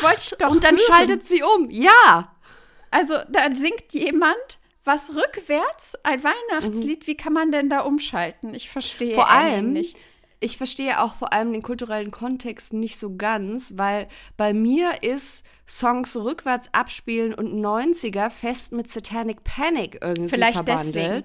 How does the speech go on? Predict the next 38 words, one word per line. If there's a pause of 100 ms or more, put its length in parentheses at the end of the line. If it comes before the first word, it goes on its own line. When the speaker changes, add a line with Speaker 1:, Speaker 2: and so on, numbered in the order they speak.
(120)
Speaker 1:
deswegen. (200)
Vielleicht
hat
sie
gedacht,
Speaker 2:
Aber
Speaker 1:
das
Speaker 2:
sie
Speaker 1:
sei
Speaker 2:
findet
Speaker 1:
gefährlich.
Speaker 2:
es
lustig. (140)
Aber
sie
lacht
ja,
sie
macht
„Haha“
und
dann
macht
Speaker 1:
Nee,
Speaker 2:
sie
Speaker 1:
sie
findet
Speaker 2:
Klick,
Speaker 1:
es
so
Speaker 2:
Klick.
Speaker 1:
lächerlich,
dass
sie
es
umschaltet.
Speaker 2:
Ah,
okay.